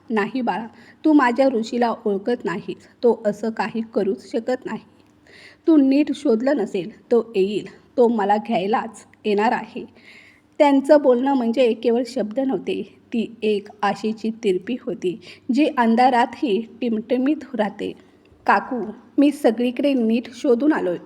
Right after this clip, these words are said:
विशाल म्हणाला. त्याचा स्वर काळजीचा होता आणि त्याचं हे वाक्य ऐकतानाच सरिताताईंच्या काळजात धस्स झालं. आतून काळजीचा गोळा गिळत स्वतःला धीर देत त्या हळूच म्हणाल्या, "काही हरकत नाही रे बाळा,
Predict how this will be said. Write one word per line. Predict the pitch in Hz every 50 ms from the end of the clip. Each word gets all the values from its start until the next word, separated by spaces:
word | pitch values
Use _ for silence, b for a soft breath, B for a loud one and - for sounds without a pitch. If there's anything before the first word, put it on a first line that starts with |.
| - _ -
विशाल | 226 226 220 - 202 208 240
म्हणाला. | 262 247 233 214 - 190 226 - - B B B B B B B B B -
त्याचा | 277 269 262 - 302 302
स्वर | 302 302 - - 277 262 262 247 214 240
काळजीचा | 233 - - 247 226 214 220 247 262 - 330 311 -
होता | - 196 196 - 196 180 175 - - - _ -
आणि | 220 220 226 240
त्याचं | 226 - 196 185 190 - 233 240
हे | 226 233 208 214
वाक्य | 220 226 208 196 214 - - 247 240 - - -
ऐकतानाच | 196 190 190 - - - 214 226 233 214 190 190 - - _ - -
सरिताताईंच्या | 262 226 214 220 226 226 214 220 - 202 196 190 226 - 220 214
काळजात | 220 - 220 196 190 190 - 202 208 202 - -
धस्स | 202 180 180 - -
झालं. | 254 233 226 240 185 170 185 180 233 - B B B B B B B
आतून | 262 254 254 262 294 285 294
काळजीचा | 294 277 226 214 220 240 254 247 - 269 247
गोळा | 233 226 214 214 214 214 254
गिळत | 233 220 220 208 226 226 196 220 - - - -
स्वतःला | - 277 233 - 240 240 220 220 214 226 233
धीर | 220 226 - 226 196 208 269
देत | 226 226 220 226 226 - -
त्या | 233 220 240 -
हळूच | - - 226 190 208 247 - -
म्हणाल्या, | 262 262 240 190 180 180 175 - - - _ _ _ -
"काही | - 226 202 180 226 233
हरकत | 226 - 214 - - - 233 226 -
नाही | 220 196 214 226 247 233
रे | 240 233
बाळा, | 233 - 180 175